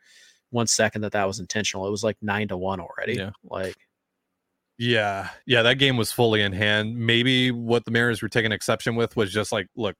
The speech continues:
Speaker 2: we've, we've won this game. Just throw strikes. Let's just get out of here." Maybe that's what it was. But still, I don't, I don't have any issue with that,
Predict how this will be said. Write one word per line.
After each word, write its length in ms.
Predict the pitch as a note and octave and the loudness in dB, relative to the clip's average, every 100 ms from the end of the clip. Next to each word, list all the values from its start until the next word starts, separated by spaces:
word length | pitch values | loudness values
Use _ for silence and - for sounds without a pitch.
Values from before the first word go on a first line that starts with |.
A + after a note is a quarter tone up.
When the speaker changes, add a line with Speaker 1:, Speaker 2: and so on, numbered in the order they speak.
| A#2 | -2
Speaker 2:
we've, 240 | A#2 A2 - | 0 0 2
we've 160 | A#2+ | 2
won 180 | A#2 A#2+ | 4 2
this 140 | G#2+ - | 0 0
game. 260 | G#2+ G#2 | 0 0
Just 180 | A2+ - | -4 -2
throw 140 | E3+ | 0
strikes. 540 | B2 A#2+ G#2+ A2 - - | 2 2 2 2 -2 -2
Let's 160 | G#2+ | -2
just 200 | - - | -4 -4
get 140 | A2+ G2+ | 0 0
out 140 | G2 | 0
of 60 | G2+ | 0
here." 360 | A2+ A2+ A#2 - | 0 0 -4 -4
Maybe 160 | A2 G#2 | 0 0
that's 280 | G2+ G#2+ - | 2 0 2
what 80 | A#2+ | 0
it 60 | |
was. 380 | A#2 A#2+ B2 A#2 - | 2 0 0 -2 -2
But 300 | G#2 F#2+ F#2+ - | 0 0 -4 -8
still, 580 | - D3 A#2+ G#2+ G2+ | -2 2 4 2 0
I 140 | G#2 A#2 | 2 4
don't, 280 | A#2 A2+ - _ _ _ _ _ _ _ _ _ _ _ - | 4 0 -6 _ _ _ _ _ _ _ _ _ _ _ -2
I 140 | C3+ B2 | 2 4
don't 160 | G#2+ | 4
have 160 | F#2+ E2+ | 0 -2
any 220 | E2+ E2 | -8 -10
issue 320 | E2 - E2 | -12 -10 -6
with 200 | E2+ G#2+ | -6 -6
that, 280 | G2+ F#2 F#2 | -6 -6 -6